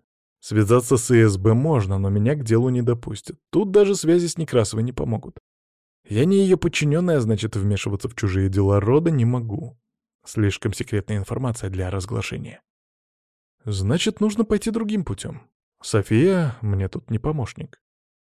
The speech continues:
Тот факт, что она первой сообщила мне о похищении, дорогого стоит. Значит, прошло не так много времени, и девушек еще можно спасти, пока их держат в заточении. Можно обратиться за помощью к Алееву.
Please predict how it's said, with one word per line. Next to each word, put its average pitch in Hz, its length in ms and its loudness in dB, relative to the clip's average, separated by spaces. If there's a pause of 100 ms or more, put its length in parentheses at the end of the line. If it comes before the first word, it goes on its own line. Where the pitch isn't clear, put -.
Тот - 280 -2
факт, 117 380 0
что - 200 -4
она 98 160 -4
первой 104 360 0
сообщила 104 480 -2
мне 104 220 -2
о - 140 -18
похищении, 190 840 -4
дорогого 110 500 2
стоит. - 400 -6 (400)
Значит, 107 680 -4
прошло - 340 -4
не 214 160 -2
так - 300 -6
много 180 320 -2
времени, 220 420 0
и 165 200 -6
девушек 165 680 0
еще 123 300 -2
можно 101 300 0
спасти, - 420 -6
пока 117 320 -4
их 135 200 -2
держат 98 360 -2
в 110 80 -8
заточении. - 640 -10 (1120)
Можно 107 400 -2
обратиться 117 480 0
за 117 160 2
помощью 104 560 -4
к 117 100 -12
Алееву. 131 540 -4